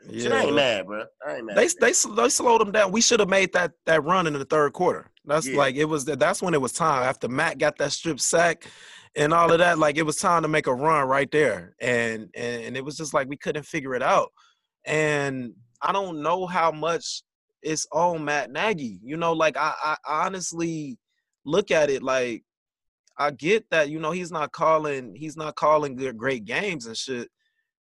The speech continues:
Speaker 2: But for some reason, he's always in the game. Like, we always got a chance to win. So, you know, I've seen people say, like, "Fire him" and all that. No, it's not time to fire him, man. Like, he's
Speaker 1: Nah, it ain't
Speaker 2: twenty-five.
Speaker 1: time yet. He got, he got about two years
Speaker 2: Twenty-five
Speaker 1: left.
Speaker 2: and fourteen.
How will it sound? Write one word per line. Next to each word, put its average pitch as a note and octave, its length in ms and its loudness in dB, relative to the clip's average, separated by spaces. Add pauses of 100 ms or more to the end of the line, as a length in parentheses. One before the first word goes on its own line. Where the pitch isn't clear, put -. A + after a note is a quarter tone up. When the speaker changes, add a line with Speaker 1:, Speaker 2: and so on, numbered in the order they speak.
(160)
Speaker 2:
But D3+ 120 2
for D3+ 160 -2
some D#3 220 -2
reason, F3 300 -6
he's E3 280 -6
always D#3 420 0
in D3 200 -2
the C#3 80 -2
game. A#2+ 440 -4
Like, A2+ 220 -6
we B2+ 120 -8
always C#3 800 -2 (160)
got B2 160 -4
a A2+ 60 -6
chance B2 340 -10
to G#2+ 80 -14
win. A2 360 -6 (380)
So, B2 480 0
you C3 120 -10
know, C#3 80 -4
I've C#3+ 140 0
seen D#3 200 -6
people B2+ 300 -8
say, C3+ 220 -2
like, B2 200 -4
"Fire C3+ 380 -2
him" C3+ 240 -6
and C3 100 -8
all C3+ 120 -4
that. B2 120 -6
No, F#3+ 360 -4
it's F3 120 -8
not G#3+ 260 -12
time D3 240 -6
to A2 80 -12
fire A2 420 -6
him, F#2 280 -12
man. G#2 280 -14
Like, B2+ 200 -4
he's E3 320 -12
Speaker 1:
Nah, A#2 120 -8
it A#2+ 80 -6
ain't D#3+ 40 -4
Speaker 2:
twenty-five. F3+ 260 -2 (260)
Speaker 1:
time A2 80 2
yet. A#2+ 220 2
He E3+ 180 0
got, D#3+ 160 0
he G3+ 100 -2
got G3 140 2
about C#3+ 200 0
two D3+ 120 0
years D3+ 80 4 (180)
Speaker 2:
Twenty-five F3+ 380 6
Speaker 1:
left. - 20 -8
Speaker 2:
and D3 140 -2
fourteen. D#3+ 760 -4